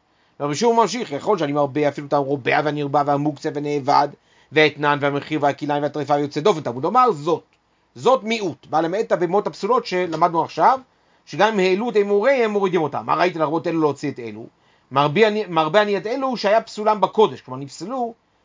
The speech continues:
לאחר שבאו לעזרה. מוצא אני את אלו שלא היה פסולם בקודש,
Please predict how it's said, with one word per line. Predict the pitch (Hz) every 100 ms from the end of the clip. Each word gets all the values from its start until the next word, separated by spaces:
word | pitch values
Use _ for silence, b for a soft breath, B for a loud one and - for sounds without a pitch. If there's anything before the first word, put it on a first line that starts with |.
| -
לאחר | 143 190
שבאו | 185 180 190
לעזרה. | 175 147 156 123 -
מוצא | 120 123 190
אני | 190
את | 202
אלו | 247 233 214 _ _ _
שלא | - 226
היה | 262
פסולם | - 220 202
בקודש, | 185 180